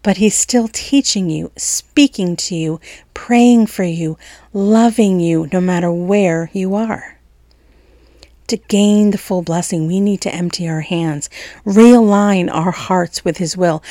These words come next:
humble ourselves, and realize we are not enough, and that's okay. And we must recognize our desperation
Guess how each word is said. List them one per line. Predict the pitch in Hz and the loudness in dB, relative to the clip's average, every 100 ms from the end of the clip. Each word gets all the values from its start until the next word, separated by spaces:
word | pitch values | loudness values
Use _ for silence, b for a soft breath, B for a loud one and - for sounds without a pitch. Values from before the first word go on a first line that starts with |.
| B B | B B
humble | - 247 262 233 | 4 6 6 4
ourselves, | 185 170 160 - 165 160 185 | 0 -2 -2 -4 -4 -4 -4
and | 180 | 0
realize | 202 196 180 175 170 - B B B B | 0 0 0 -2 -4 -10 B B B B
we | 214 220 | 0 4
are | 233 | 4
not | 220 202 196 | 4 2 0
enough, | 190 202 220 151 - - _ _ _ _ _ _ | 0 0 -2 -4 -12 -20 _ _ _ _ _ _
and | 202 185 | -4 -2
that's | 208 196 190 - - - _ - | 0 -2 -2 -6 -12 -14 _ -8
okay. | 170 - - 220 202 175 208 _ b b b b b b _ | -8 -6 -4 -2 -2 -6 -16 _ b b b b b b _
And | 226 190 | -2 2
we | 202 | 2
must | 180 190 190 190 - - | 2 0 0 -2 -4 -2
recognize | 196 185 180 190 180 151 147 - | 0 0 -6 -6 -4 -4 -4 -10
our | - 190 175 | -6 -4 -2
desperation | 185 175 - - 147 160 170 160 - 151 - | -2 -4 -4 -6 -4 -2 -4 -6 -10 -12 -18